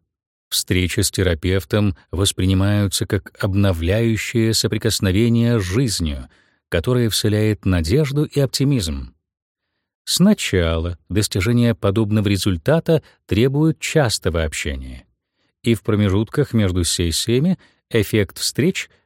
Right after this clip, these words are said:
быстро теряет свою силу. При этом, однако, постепенно становится более заметен и внутренний аспект оси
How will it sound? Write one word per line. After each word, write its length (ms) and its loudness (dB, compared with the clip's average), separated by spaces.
быстро 540 -2
теряет 400 2
свою 280 -2
силу. 380 -6
При 240 2
этом, 400 0
однако, 640 -4
постепенно 580 0
становится 600 0
более 380 2
заметен 600 0
и 100 2
внутренний 840 2
аспект 600 -2
оси 520 -2